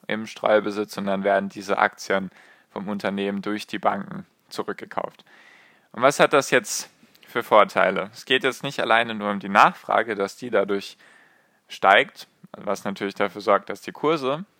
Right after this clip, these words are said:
hochgehen, sondern meistens machen es die Unternehmen so, dass sie die Aktien kaufen und dass sie diese dann vernichten. Also diese Aktien invest-, ähm, diese Aktien existieren dann nicht mehr.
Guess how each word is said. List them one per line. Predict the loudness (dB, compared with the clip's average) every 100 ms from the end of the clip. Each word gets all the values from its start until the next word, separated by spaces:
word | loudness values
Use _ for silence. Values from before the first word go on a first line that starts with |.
| _ -2
hochgehen, | -2 -2 -6 -6
sondern | -4 0 0 -4 -10 _ _ _
meistens | 0 4 4 2 -12 -4
machen | -4 -4 -8
es | -12
die | -8
Unternehmen | -6 -6 -6 -6 -6
so, | -2 -2 -2 -6 _ _ _
dass | -6 -6
sie | -8
die | -4 2
Aktien | 2 0 -10 -2
kaufen | 4 4 4 -2 -14 _ _ _ _ _ _ _ _ _ _
und | -2
dass | -2 -2
sie | -8
diese | -6 -2
dann | 2 2
vernichten. | 0 -6 -6 -8 -14 -14 -16 _ _ _
Also | -10 -8
diese | -10 -2 4
Aktien | 4 2 -8
invest-, | -8 -6 -8 -10 -4
ähm, | 0 2 0 -8 _
diese | -20 -8 0
Aktien | 0 -2 -4 -4 -4 _ _ _
existieren | -8 -6 -12 -14 -4 2 2
dann | 2 -2
nicht | -4 -14
mehr. | -12 -10